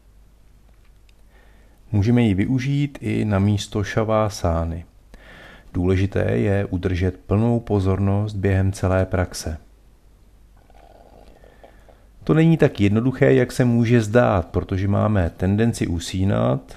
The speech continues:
nebo se ponořit do proudu myšlenek, které se vtírají do naší mysli. Cokoliv se stane, nenechte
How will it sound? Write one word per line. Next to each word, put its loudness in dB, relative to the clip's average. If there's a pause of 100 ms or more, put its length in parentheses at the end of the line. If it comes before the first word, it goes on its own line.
(140)
nebo 0
se -2
ponořit 0
do -6
proudu -2
myšlenek, -2 (180)
které -4
se -8
vtírají 0
do 0
naší -2
mysli. -4 (2250)
Cokoliv 2
se 0
stane, 2
nenechte 2